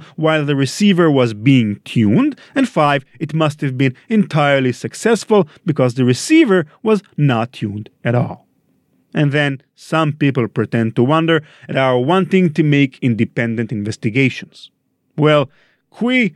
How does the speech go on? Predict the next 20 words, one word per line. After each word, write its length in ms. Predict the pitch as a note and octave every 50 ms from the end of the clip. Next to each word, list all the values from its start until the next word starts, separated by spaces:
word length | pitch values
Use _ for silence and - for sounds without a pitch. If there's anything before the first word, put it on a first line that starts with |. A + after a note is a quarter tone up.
| _ -
volt 460 | C3+ B2+ C#3+ D#3+ D3+ D3 C#3+ C#3 _ - -
decipi, 720 | B2+ C3 A#2+ - - - B3+ B3+ G#3+ - B3+ A#3 A3+ F#3+ - _ _ _ -
decipatur, 840 | G3+ F3+ G3+ - - G#3 F#3 - F3+ D#3+ - - A#2 G#2 G2+ C#3 - _ _ _ _ _ _ _ _ _ -
end 200 | - D3+ A#2+ G2
quote. 260 | - - - - - _ _ _ _ _ -
Those 320 | A#2 B2+ A#2+ A#2 G#2+ - _ _
four 380 | _ _ - - D3 C3+ B2
final 480 | - - - D#3+ F3 F#3 F3+ D#3+ C3+ A#2
words 340 | A2+ A2+ A#2 A2+ A2+ - -
translate 600 | - - B2 A2+ A2 G#2 A#2+ B2 B2+ B2+ - -
to, 180 | - B2+ A#2+ A2+ - - - _ _ _ -
"Let 240 | C#3 C#3+ D3+ D#3 D3+
he 300 | _ - G#3 A3+ A#3 A3
be 200 | E3+ D3 B2 G2+
deceived 720 | A#2 A#2 A2 - - - B3 C4 C4 C4 B3+ A3+ G3+ - _ _ _ _ _
who 220 | - C#4+ B3+ A3+
wishes 480 | G#3 F#3 D3+ D3 - A#2+ G#2 F#2+ - _ _ _ _
to 100 | - C3+
be 220 | A2+ G2+ G2 F#2 F#2
deceived." 640 | F#2+ G2+ - - - G#2+ G2+ G2 _ _ _ -